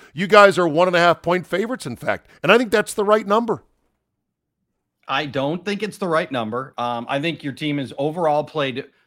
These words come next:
Speaker 2: much better football than mine. My team just, just can't stop giving away games, and until they do, I have to assume that's gonna be the case. You know, their, their losses are all, all games with two or more, uh, two or more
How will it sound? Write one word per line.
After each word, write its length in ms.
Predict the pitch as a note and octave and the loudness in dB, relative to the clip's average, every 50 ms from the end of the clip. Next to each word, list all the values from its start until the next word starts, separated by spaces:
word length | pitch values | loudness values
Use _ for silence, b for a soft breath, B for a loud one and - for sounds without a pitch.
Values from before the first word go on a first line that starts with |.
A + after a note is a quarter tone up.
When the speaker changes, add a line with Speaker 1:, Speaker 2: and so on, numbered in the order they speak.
| - | -14
Speaker 2:
much 460 | - C3 C3 C3 C#3+ D#3+ D#3 - C3+ A2 | -10 -6 -4 -2 -2 -2 -4 -6 -10 -6
better 280 | C#3+ C#3+ C#3+ E3+ D#3+ | -4 -4 -4 -4 -6
football 460 | - - E3 D3 - - C3+ C3+ C#3+ D3 | -6 -4 -6 -6 -6 -4 -6 -6 -6 -4
than 120 | C#3+ C3 A#2+ | -6 -6 -6
mine. 280 | A2 G#2 G#2+ B2 C3 | -6 -6 -6 -8 -8
My 120 | C3+ C3 C3 | -6 -8 -8
team 240 | C3 - D3+ D3 | -8 -6 -8 -8
just, 340 | C#3 C#3 A#2 - - _ _ | -8 -8 -12 -16 -18 _ _
just 240 | - D3 C3 - - | -12 -12 -12 -12 -14
can't 340 | - - C#3+ D3 D3 - - | -14 -10 -10 -10 -10 -10 -14
stop 480 | - - - D3 C#3+ C#3+ - - A#2 | -14 -6 -4 -2 -2 -4 -6 -10 -14
giving 320 | G2 C3+ C3 C3 D#3 D3 C#3 | -10 -10 -8 -6 -6 -6 -6
away 280 | C3+ C3 C3+ C3+ C#3 | -6 -6 -6 -8 -8
games, 480 | C3+ B2+ A#2+ A2 A2 A#2+ D#3 E3 - - - | -8 -10 -10 -8 -8 -8 -10 -10 -12 -14 -12
and 360 | B2 C3 C3+ C3 C3+ C3+ B2+ b b b b b b b | -10 -8 -8 -6 -8 -8 -10 b b b b b b b
until 280 | D3 C3 A2 F3+ F#3+ | -8 -6 -4 -4 -2
they 140 | G3+ G3+ F3 | 0 0 -2
do, 280 | C3 - F#3 A#3+ B3+ G#3 | 0 -2 -2 0 0 0
I 140 | D3+ D3+ E3 | 0 0 -2
have 120 | D#3+ D#3+ | -4 -4
to 100 | - E3+ | -4 -6
assume 240 | D3+ - - F#3 F3+ | -6 -6 -8 -8 -6
that's 240 | F3+ E3+ D#3+ - - | -6 -6 -8 -8 -10
gonna 180 | F#3+ F#3 F3+ D#3+ | -8 -8 -8 -8
be 100 | F#3 F3+ | -8 -10
the 100 | E3 E3 | -10 -8
case. 400 | - F#3 G#3 A3+ G#3 - - _ _ _ _ _ _ _ - | -8 -6 -6 -6 -8 -10 -12 _ _ _ _ _ _ _ -8
You 60 | E3 | -6
know, 60 | D#3+ D3+ | -4 -2
their, 380 | C#3+ D#3+ E3+ F3+ F3 - - _ _ - | -2 0 0 -2 -4 -6 -10 _ _ -6
their 140 | F3 E3+ | -4 -2
losses 580 | D3+ D3 C#3+ F3 A3+ G#3+ - - G3+ G3+ F3+ - - - | -2 -2 -2 -2 -2 -4 -4 -4 -6 -6 -6 -8 -8 -6
are 300 | D3+ D#3 D#3 D#3 D3 - _ - | -4 -4 -4 -6 -8 -8 _ -4
all, 300 | E3 E3 E3+ F3+ E3+ - | -4 -4 -4 -6 -8 -8
all 200 | - E3+ F3+ E3+ | -6 -6 -6 -6
games 360 | C#3+ - E3 E3 F3+ F#3 D#3+ | -6 -6 -4 -4 -4 -4 -4
with 180 | E3 D#3+ D3+ _ _ B2 | -6 -8 -8 _ _ -18
two 160 | - D#3+ D#3+ | -12 -8 -6
or 80 | E3+ E3+ | -4 -4
more, 320 | E3 E3 E3 E3+ D#3+ - - | -4 -4 -4 -4 -6 -6 -6
uh, 380 | C#3+ C#3 C#3 C3 C3 C3 B2+ | -6 -6 -4 -4 -6 -6 -8
two 180 | A#2 - E3+ E3+ | -8 -6 -6 -4
or 60 | F3 | -2
more 320 | E3+ E3 D#3 D3+ C#3+ B2 | -2 -2 -4 -4 -6 -8